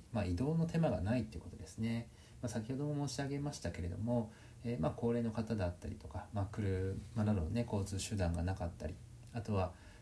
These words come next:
えー、暗くなると運転が怖いっていう飼い主さんも、あの、いらっしゃいますね。はい。えー、あと、そうですね、あの、自転車のカゴにですね、時々入れてくる方がいらっしゃるんですけれども、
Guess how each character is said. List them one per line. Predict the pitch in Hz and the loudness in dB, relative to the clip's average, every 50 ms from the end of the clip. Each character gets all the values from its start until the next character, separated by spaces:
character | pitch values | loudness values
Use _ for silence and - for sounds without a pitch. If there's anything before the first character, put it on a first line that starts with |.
| - - | -8 -2
え | 104 101 101 101 98 98 | 0 2 2 2 2 0
ー、 | - | 0
暗 | - 196 | -2 -2
く | 208 - - | -2 0 0
な | 127 | 2
る | 110 104 | 2 2
と | 104 - | 2 2
運 | - 110 | 0 0
転 | 131 135 - 156 | 0 -2 -2 -2
が | 156 156 151 | -2 -2 -2
怖 | - - 185 196 | -2 0 0 0
い | 196 | 0
っ | 170 | 0
て | - 90 | 0 -2
い | 90 | -2
う | |
飼 | 85 - 104 104 | 0 0 0 0
い | 101 98 | 2 2
主 | 92 - | 0 0
さ | - 95 | -2 -2
ん | 90 90 | -2 0
も、 | 87 82 82 - 107 | 0 0 0 0 0
あ | 101 | 0
の、 | 95 92 | 0 0
い | 92 | 0
ら | 87 92 | 0 0
っ | 87 | -2
し | - - 101 | -2 -2 -2
ゃ | 98 | -2
い | 95 | 0
ま | 98 104 | 0 -2
す | 104 - - | -2 -2 -2
ね。 | 95 95 95 98 101 101 - | -2 -2 0 0 0 -2 -2
は | - - - - - | -4 -8 -8 -6 -6
い。 | 85 82 - - - - - - - - - - - - - - - - - - - - - - - - - - - - | -6 -8 -8 -10 -14 -16 -16 -14 -14 -14 -14 -14 -14 -14 -14 -14 -14 -14 -14 -14 -14 -14 -14 -16 -16 -16 -18 -14 -10 -6
え | 113 107 110 | -4 -2 -2
ー、 | - | -4
あ | |
と、 | - - - 120 113 110 107 104 | -4 -4 -2 2 4 4 4 4
そ | - - 147 | 4 2 0
う | |
で | 113 | 0
す | 92 - - | 0 0 2
ね、 | 123 123 120 117 - | 2 2 2 2 2
あ | 107 101 | 2 4
の、 | 98 92 90 | 4 4 4
自 | 90 87 98 | 4 4 4
転 | 101 131 147 170 175 | 4 6 6 6 6
車 | 165 - - | 6 6 6
の | 170 165 165 | 6 6 6
カ | - 160 | 6 6
ゴ | 156 156 156 | 6 6 6
に | 151 | 6
で | 127 | 6
す | - - - - | 2 2 0 0
ね、 | 87 | 0
時 | 82 101 98 107 | 0 2 4 4
々 | 107 107 107 | 6 6 6
入 | - 110 | 6 6
れ | 107 104 101 | 6 6 6
て | 98 113 | 4 4
く | 104 - | 4 4
る | 104 95 | 2 2
方 | - - - 90 | 2 0 0 2
が | 87 85 82 - - - - - - | 2 2 2 0 -4 -12 -16 -8 -2
い | - 107 | 2 4
ら | 107 104 | 4 4
っ | |
し | - - - - 127 | 4 2 2 2 4
ゃ | - | 4
る | 113 95 | 6 6
ん | 87 | 4
で | 87 85 | 4 4
す | - - | 2 0
け | - 90 | 2 2
れ | 85 | 2
ど | 82 80 | 4 4
も、 | 82 90 95 98 95 90 87 | 4 4 6 6 6 6 4